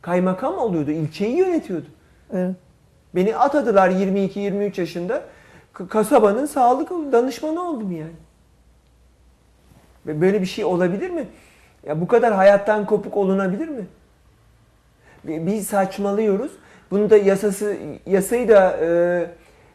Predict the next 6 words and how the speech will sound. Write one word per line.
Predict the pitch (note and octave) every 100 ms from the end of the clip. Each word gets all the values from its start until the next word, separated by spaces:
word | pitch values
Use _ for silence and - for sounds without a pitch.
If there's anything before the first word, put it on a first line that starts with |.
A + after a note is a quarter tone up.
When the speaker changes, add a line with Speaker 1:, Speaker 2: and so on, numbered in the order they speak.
| -
Speaker 1:
hani | E3 F3
aldırmıyorum | E3 E3+ E3+ A3+ A3+ G#3 G3 F#3+
demek | F#3+ F#3+
istemiyorum. | - - A3 A#3 B3 D#4+ A4 - _ _ _ -
Ama | F#3 G#3+ F#3
bunu | A3 A3+